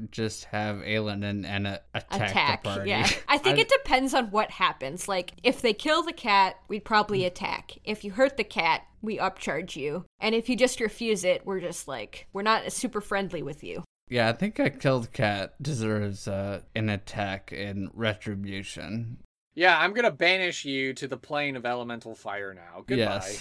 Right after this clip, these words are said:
Speaker 1: Yes. <laughs>
Speaker 2: I'm going to trap you in a demiplane with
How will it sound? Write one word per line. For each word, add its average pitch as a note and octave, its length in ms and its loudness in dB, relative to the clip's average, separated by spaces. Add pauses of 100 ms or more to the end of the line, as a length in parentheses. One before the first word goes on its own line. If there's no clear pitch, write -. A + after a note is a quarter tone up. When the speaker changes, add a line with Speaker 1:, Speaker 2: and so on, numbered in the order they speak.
(140)
Speaker 1:
Yes. F#3 300 4 (100)
<laughs> - 160 -20
Speaker 2:
I'm G#3+ 100 -8
going A#3 240 2
to A#3+ 100 -4
trap B3 420 4
you C#4+ 260 6
in A3+ 180 2
a A3 60 4
demiplane F#3+ 1000 0
with F#3+ 800 -4